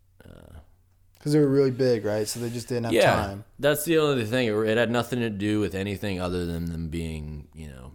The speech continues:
Speaker 1: they just had a lot of big clients that they weren't really gonna really pay attention to us as much as, you know, I wa-, I was the first to leave, I believe.
Speaker 2: Really? You, like,
Speaker 1: Yeah.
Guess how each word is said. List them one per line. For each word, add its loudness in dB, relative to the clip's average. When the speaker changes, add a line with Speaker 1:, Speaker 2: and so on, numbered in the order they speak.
Speaker 1:
they -10
just -10
had -4
a -6
lot -6
of -12
big -10
clients -12
that -14
they -12
weren't -12
really -14
gonna -16
really -18
pay -14
attention -16
to -14
us -12
as -14
much -14
as, -16
you -14
know, -16
I -4
wa-, -6
I 0
was 0
the -4
first -8
to -8
leave, -10
I -16
believe. -20
Speaker 2:
Really? 6
You, 6
like, 4
Speaker 1:
Yeah. -10